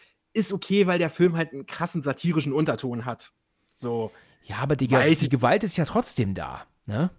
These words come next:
Speaker 1: Ja, aber die Gewalt ist halt so übertrieben. So, das
Speaker 2: Das
Speaker 1: ist
Speaker 2: stimmt.
Speaker 1: wie, wie schon bei, wie schon bei Robocop. So, das ist halt so alles überspitzt und übertrieben.
Speaker 2: Stell dir doch mal vor, du wärst jetzt als, wirklich als sechzehnjähriger,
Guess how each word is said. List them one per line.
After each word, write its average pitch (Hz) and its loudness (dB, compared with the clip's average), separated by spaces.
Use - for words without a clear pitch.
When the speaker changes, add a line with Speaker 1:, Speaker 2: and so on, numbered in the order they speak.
Speaker 1:
Ja, 127 0
aber 180 6
die 170 -4
Gewalt - -8
ist 190 -2
halt 180 0
so 185 -2
übertrieben. 170 0
So, 139 -4
das 131 0
Speaker 2:
Das 127 0
Speaker 1:
ist 175 -6
Speaker 2:
stimmt. 202 4
Speaker 1:
wie, 175 -2
wie 196 0
schon - -8
bei, 151 2
wie 170 0
schon 202 0
bei 160 4
Robocop. 156 0
So, 139 -4
das 139 -4
ist 170 -10
halt 175 -2
so 202 0
alles 196 -2
überspitzt - -4
und 165 -10
übertrieben. 185 -2
Speaker 2:
Stell 175 2
dir 226 0
doch 196 2
mal 175 2
vor, 175 2
du 180 -4
wärst 190 0
jetzt 196 -6
als, 151 -4
wirklich 165 -6
als 147 -8
sechzehnjähriger, 139 0